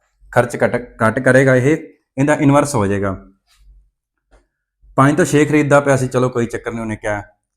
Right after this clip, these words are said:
ਠੀਕ ਆ। ਜਿੱਥੇ ਉਹ ਚੀਜ਼ ਛੇ ਖਰੀਦਦਾ ਪਿਆ ਸੀ, ਉਹ ਪੰਜ ਕਰ ਦੇਗਾ ਨਾ,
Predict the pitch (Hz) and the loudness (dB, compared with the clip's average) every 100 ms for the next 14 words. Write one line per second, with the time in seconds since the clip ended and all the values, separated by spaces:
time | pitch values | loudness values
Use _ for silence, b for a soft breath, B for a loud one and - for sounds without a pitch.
0 | _ _ - 127 147 139 - _ _ _ | _ _ -6 -4 -4 -6 -14 _ _ _
1 | _ _ - 107 127 170 175 170 156 - | _ _ -8 -4 -2 0 2 2 0 2
2 | 135 143 135 139 123 127 120 113 117 104 | 4 4 4 2 4 2 0 -2 -4 -6
3 | - _ _ _ 139 135 127 147 151 135 | -8 _ _ _ -6 0 2 2 0 -2
4 | 139 131 147 | -2 -2 -4